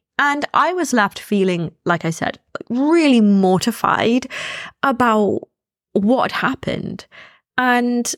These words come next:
the next day, and even the next day after that, I kept remembering. My mind kept showing me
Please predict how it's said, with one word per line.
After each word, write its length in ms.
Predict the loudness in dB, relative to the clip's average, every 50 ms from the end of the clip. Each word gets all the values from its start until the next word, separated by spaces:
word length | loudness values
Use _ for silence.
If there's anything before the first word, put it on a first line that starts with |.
| -12 _ _ _ -4
the 180 | -2 0 0
next 420 | 2 2 0 0 -2 -4 -8 -4 -2
day, 360 | 0 2 2 4 4 2 2
and 200 | 2 0 -2 0 0
even 300 | 0 0 2 2 0 0
the 80 | 0 0
next 460 | 0 0 0 -2 -2 -4 -6 -4 0
day 140 | 0 2 2
after 320 | 2 0 -2 -4 -6 -4 0
that, 220 | 0 0 0 -2 -4
I 140 | -4 -4 -4 -6 -8
kept 580 | -14 -12 -10 -8 -8 -8 -8 _ -10 -14 -14 -14 -16 _ _ _ _ _ _ _ _ _ _ -6 -2
remembering. 640 | 0 2 2 2 2 2 2 0 0 0 -2 -4 -4 -2
My 220 | 0 2 2 2
mind 420 | 2 2 2 2 2 2 0 -2 -6 _ -10
kept 340 | -6 -2 -2 -2 -2 -4 -4
showing 540 | -4 -2 0 2 2 2 2 2 2 2 2
me 320 | 2 2 0 0 -2